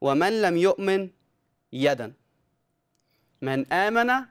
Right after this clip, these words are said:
واعتمد خلص، ومن لم يؤمن يدن. السيد المسيح هنا حط شرط تاني للمعمودية، هو الإيمان. لازم الشخص يؤمن بالسيد المسيح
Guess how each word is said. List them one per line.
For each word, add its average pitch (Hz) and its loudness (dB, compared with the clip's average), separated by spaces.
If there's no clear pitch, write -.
واعتمد 135 -2
خلص، 127 -2
ومن 156 0
لم 190 0
يؤمن 190 0
يدن. 117 -4
السيد 202 -2
المسيح 202 -2
هنا 208 0
حط - -4
شرط 214 0
تاني 208 0
للمعمودية، 147 -2
هو 170 0
الإيمان. 151 0
لازم 185 -2
الشخص 185 -8
يؤمن 220 -2
بالسيد 156 -8
المسيح 151 -4